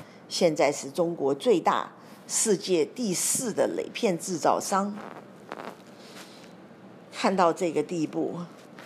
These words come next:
董建华又提出了中药港的计划，因为香港既有搞积淀深厚的科研体系，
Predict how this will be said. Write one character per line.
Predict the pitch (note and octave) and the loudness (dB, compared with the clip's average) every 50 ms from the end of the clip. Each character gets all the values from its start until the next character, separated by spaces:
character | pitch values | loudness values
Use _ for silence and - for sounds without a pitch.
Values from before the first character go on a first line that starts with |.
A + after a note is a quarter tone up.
| - - - - | -12 -12 -4 2
董 | - F3+ E3+ F#3 | 4 4 4 4
建 | - C#4 C4 A3+ G#3 G3+ | 4 4 4 4 4 0
华 | G3 F#3 D#3 D3 C3+ C#3+ - - - - - - - - - - - - - - - - - - - - | 0 0 2 2 2 2 0 -6 -14 -20 -20 -20 -20 -20 -20 -20 -20 -20 -20 -20 -20 -20 -20 -20 -14 -2
又 | - C4+ E4 D#4 B3+ A3 | 4 6 6 6 6 4
提 | G3 - - - E3 E3+ F3 | 2 -2 -4 -2 -2 -2 -2
出 | E3+ - - G#3 G3 G3 | -2 -2 0 2 4 6
了 | F#3 E3 B2+ E2 F2 A2+ F#3 F#3+ - - - - - - | 6 6 6 4 2 -2 -6 -12 -18 -20 -20 -20 -12 0
中 | - C#4+ C4+ C4 C4+ C4+ | 2 4 4 4 4 4
药 | C#4 C#4 A3 G3 | 6 6 6 4
港 | E3 - - - - - - - | 2 2 -2 -2 -2 -4 -6 -6
的 | C#3 D#3+ | -6 -4
计 | D3+ - D#3+ D3+ C#3+ | -4 -2 -2 0 0
划， | - - C3+ F2+ - - - - - - - - - - - - - - - - - - - - - - - - - | 0 0 0 -2 -2 -4 -10 -14 -18 -20 -20 -20 -20 -20 -20 -20 -20 -20 -20 -20 -20 -20 -20 -20 -20 -20 -20 -8 0
因 | - G#3+ G#3+ | 4 4 6
为 | A3+ G#3+ F#3+ | 6 6 4
香 | - - A#3+ A#3 A#3+ - | 4 2 2 2 2 2
港 | - B2+ G#2+ G#2 G#2 - | 2 2 2 -2 -6 -8
既 | - - A#3+ A#3 F#3+ | -6 -4 0 2 4
有 | E3+ D3 C#3 | 6 4 4
搞 | E3+ - - - - C2 - - - - - - - - - - | 4 2 0 0 0 0 -4 -8 -12 -16 -16 -16 -16 -16 -14 -6
积 | - - C4 B3+ B3+ | -4 -2 -2 -2 0
淀 | - C4 A3+ F#3 F3 | 2 2 2 4 2
深 | F3 - - A#3+ A#3 B3 | 2 0 0 0 0 0
厚 | A#3+ - - B3+ G3 D#3 | -2 0 2 2 2 2
的 | - - - - - - | 2 0 -2 -4 -6 -6
科 | - - C4 B3 | 2 6 6 6
研 | B3+ G#3+ D#3 C#3 E3+ | 6 4 0 -2 -4
体 | F3+ - - - - | -6 -8 -8 -8 -8
系， | - - - - G#2+ - - | -6 -8 -8 -8 -8 -10 -10